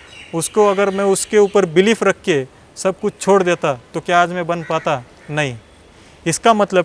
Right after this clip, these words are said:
क्या है? लाइन वही है कि life never gives you a dead end, life always gives you a choice। Choice होती है, एक तो लड़ना है या फिर भागना है। अगर आपके life में कभी भी कोई भी incidents हो,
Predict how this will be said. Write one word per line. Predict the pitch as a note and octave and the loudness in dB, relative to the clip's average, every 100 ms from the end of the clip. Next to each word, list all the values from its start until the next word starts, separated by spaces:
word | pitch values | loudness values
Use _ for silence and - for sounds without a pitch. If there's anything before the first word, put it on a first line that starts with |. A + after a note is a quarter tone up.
| - | 0
क्या | D#3 | -2
है? | A#2+ A2 _ D3+ | -2 -8 _ 0
लाइन | E3+ F3 | 0 0
वही | D#3+ F3+ | 0 0
है | D3 A#2 A2+ - - - - | 0 -4 -10 -20 -20 -20 -10
कि | E3+ | -4
life | D#3 F#3+ - - - - E3 | 0 0 -2 -14 -20 -16 -8
never | E3 F#3 | -4 -4
gives | D#3+ E3 D#3+ | -2 -4 -2
you | E3+ | -4
a | C#3+ | 0
dead | D3+ D3+ | 0 0
end, | B2 - - | -4 -10 -6
life | D#3 - | -4 -2
always | D#3+ E3 D3+ | -4 -4 -4
gives | D#3 D3+ | -6 -4
you | D#3 | -4
a | - | -4
choice। | D#3 D3 - - - - - - - | -2 -2 -2 -10 -16 -20 -20 -20 -4
Choice | E3 F#3 D#3+ | 0 0 -2
होती | D#3+ E3 | -4 -4
है, | D3+ | -4
एक | - | -4
तो | D#3+ | -4
लड़ना | D3 D#3+ F3 | 0 0 2
है | F#3 F#3 G3 _ D#3 | 0 0 -6 _ -10
या | |
फिर | D3 D#3+ | -6 -6
भागना | C#3 C#3 D3 C3 | -2 -2 -2 -6
है। | A2 - - _ - - - - | -8 -16 -20 _ -20 -20 -20 -6
अगर | C#3+ E3+ | -2 0
आपके | F3 - F3+ | 0 0 -2
life | F3 D#3+ | -2 -2
में | F3+ | -4
कभी | F3+ F#3+ | -2 -2
भी | G3 | -2
कोई | G3 F#3+ | 0 0
भी | G#3 A3 | 0 -2
incidents | G3 G3 F#3+ E3+ | -2 -2 -2 -4
हो, | C#3+ | -6